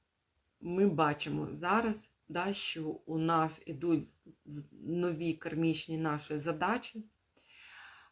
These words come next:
А, це чорний місяць зайшов в знак Скорпіона. Про що це говорить? Це пробудження то темної сили Плутона.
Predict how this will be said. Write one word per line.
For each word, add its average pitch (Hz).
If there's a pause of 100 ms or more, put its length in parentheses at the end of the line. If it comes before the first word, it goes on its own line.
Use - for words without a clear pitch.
А, 160 (1400)
це 160
чорний 165
місяць 185
зайшов 170
в 170
знак 151
Скорпіона. 160 (680)
Про 185
що 170
це -
говорить? 151 (800)
Це 196
пробудження 185
то 165
темної 170
сили 160
Плутона. 156